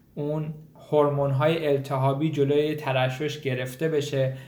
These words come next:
و خیلی کمک می‌کنه به میگرن.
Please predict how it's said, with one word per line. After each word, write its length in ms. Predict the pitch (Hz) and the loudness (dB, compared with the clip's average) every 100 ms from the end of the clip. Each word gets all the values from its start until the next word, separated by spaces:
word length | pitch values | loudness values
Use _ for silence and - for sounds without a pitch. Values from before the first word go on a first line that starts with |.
| - | -10
و 60 | 135 | -6
خیلی 240 | 147 147 | -2 -4
کمک 560 | 143 139 135 139 139 156 | -4 -4 0 -2 -4 -8
می‌کنه 400 | 139 151 143 143 | -6 -4 -2 -2
به 500 | 139 135 139 139 - - | 2 2 2 0 -6 -4
میگرن. 480 | 135 131 131 139 | 0 0 0 0